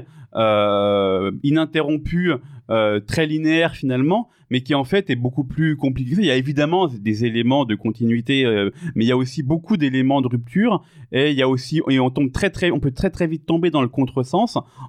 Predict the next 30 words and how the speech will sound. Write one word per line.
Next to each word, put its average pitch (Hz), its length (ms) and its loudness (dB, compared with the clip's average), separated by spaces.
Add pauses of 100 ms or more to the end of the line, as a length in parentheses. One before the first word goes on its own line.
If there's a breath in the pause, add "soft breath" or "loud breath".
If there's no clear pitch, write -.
en, 147 420 4
euh, 113 280 2 (260 loud breath)
en 120 140 0
se 135 160 -2
croyant 147 480 0
fondamentalement 135 720 2
les 120 160 4
mêmes 147 380 2 (340 loud breath)
que 131 280 2
les 113 440 2
antiques, 131 420 -2 (380 loud breath)
euh, 110 300 2
alors 131 340 0
qu'on 123 160 -2
est 139 60 0
probablement 123 440 0
différent 131 640 0
sur - 240 -8
énormément 156 380 0
de 190 60 -6
choses. 165 360 -2
Beaucoup 143 300 -2
de - 60 -12
ch-, - 200 -14
on 131 140 0
serait, 131 200 -8 (120)
enfin, 127 180 -2 (200)
tous 214 160 0
autant 165 220 0
qu'ici, 214 400 -4